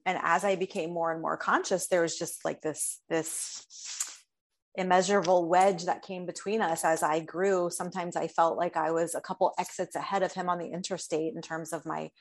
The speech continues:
self-care and things like that. And, uh, dealing with guilt and shame about, "Well, I'm growing, and is he growing?" And just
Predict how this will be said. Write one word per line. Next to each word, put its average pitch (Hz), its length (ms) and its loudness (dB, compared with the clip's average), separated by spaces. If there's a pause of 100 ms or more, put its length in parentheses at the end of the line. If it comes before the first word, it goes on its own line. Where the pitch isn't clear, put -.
(240)
self-care 226 600 4
and 170 120 -2
things 175 220 -8
like 160 220 -4
that. 160 280 2
And, 165 240 -2 (600)
uh, - 220 -6 (300)
dealing 202 320 4
with 196 160 0
guilt 202 260 2
and 185 140 -6
shame 202 300 2
about, 165 260 6
"Well, 170 120 0
I'm 190 200 0
growing, 196 520 2
and 170 80 -6
is 170 160 -4
he 202 200 -8
growing?" 190 560 2
And 160 260 -8
just - 220 -12